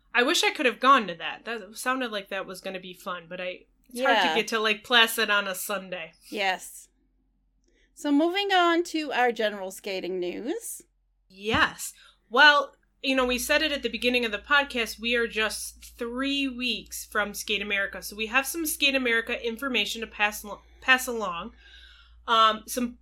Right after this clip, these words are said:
Speaker 1: information has been posted about parking for Skate America at the Skating Club of Boston. Now,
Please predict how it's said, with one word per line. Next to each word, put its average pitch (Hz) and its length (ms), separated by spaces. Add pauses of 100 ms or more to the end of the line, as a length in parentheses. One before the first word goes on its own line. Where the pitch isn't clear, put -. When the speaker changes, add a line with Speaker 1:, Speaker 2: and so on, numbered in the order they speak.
(200)
Speaker 1:
information 330 640
has 269 180
been 247 180
posted 277 440
about 220 380
parking 240 560
for 208 120
Skate 247 320
America 208 580 (340)
at 240 200
the 262 80
Skating 220 400
Club 208 240
of 190 140
Boston. 202 580
Now, 208 440